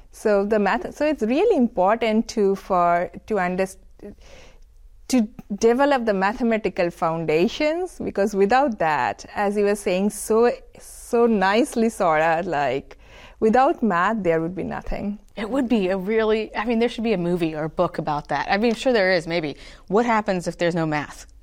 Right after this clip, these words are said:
Speaker 2: Like, <laughs> what would it really look like? I mean, it, I mean, we'd still be able to have certain tools and whatnot, but not to the precision and capabilities that we have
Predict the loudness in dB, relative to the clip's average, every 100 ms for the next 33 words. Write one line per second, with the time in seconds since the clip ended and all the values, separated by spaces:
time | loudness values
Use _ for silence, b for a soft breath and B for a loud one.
0 | -2 0 2 2 2 2 2 0 0 0
1 | 0 -2 -4 -6 -8 -10 -20 b b b
2 | b b -2 0 0 0 0 0 0 0
3 | -2 -2 0 0 0 -4 -2 -2 -4 -8
4 | -8 -6 -4 -2 -4 -6 -6 -6 -6 -6
5 | -8 -6 -4 -2 -2 -6 -10 -4 -4 -6
6 | -14 -6 -4 -4 -6 -6 -8 -6 -8 -6
7 | -6 -4 -4 -6 -10 -12 -8 -6 -6